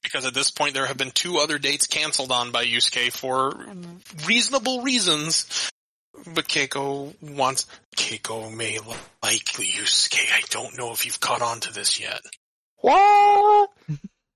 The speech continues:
Speaker 2: Uh, there's explosions outside. Keiko and Yusuke rush out and see that there's just two massive holes in the corner of a building. I don't know if it's that Yusuke sensed something, but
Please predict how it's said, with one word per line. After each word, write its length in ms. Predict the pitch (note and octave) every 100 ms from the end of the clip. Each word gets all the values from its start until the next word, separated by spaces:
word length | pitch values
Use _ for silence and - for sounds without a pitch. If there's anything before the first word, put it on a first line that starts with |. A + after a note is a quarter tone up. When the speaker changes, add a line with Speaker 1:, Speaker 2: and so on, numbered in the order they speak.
| -
Speaker 2:
Uh, 140 | B2+ A#2+ _ _ _ D3
there's 140 | - D3
explosions 580 | - - G#3 G#3 D3+ C3+
outside. 600 | B2 - C3 B2 B2+ - _ _ _ _ -
Keiko 220 | - C#3+
and 100 | C3
Yusuke 560 | C3 - C3 B2+ B2+ B2+ _ _ - C#3
rush 300 | C#3 C3 C#3
out 340 | B2+ C3 - -
and 140 | C#3
see 320 | - C#3 B2+
that 180 | B2 B2
there's 300 | C3+ C3 -
just 280 | - B2+ - _
two 220 | - E3
massive 360 | D#3+ D3 - C3
holes 440 | - D3 C3 A#2
in 100 | A#2+
the 60 | A2+
corner 320 | - C3 A#2+
of 80 | A2+
a 60 | A2+
building. 340 | A#2+ G#2 F#2 - _ _ _ _ _ _ _ _ _ _ _ _ _ _ _ _ _ _ _ _ _ _ _ _ _ _ -
I 20 |
don't 220 | D3 C#3+
know 180 | C#3+ C3+
if 80 | B2+
it's 160 | C3+ -
that 220 | C3 B2
Yusuke 340 | C3+ - B2+
sensed 380 | - - F#3+ G3+
something, 400 | A3 G#3 A3 G#3
but 120 | F3+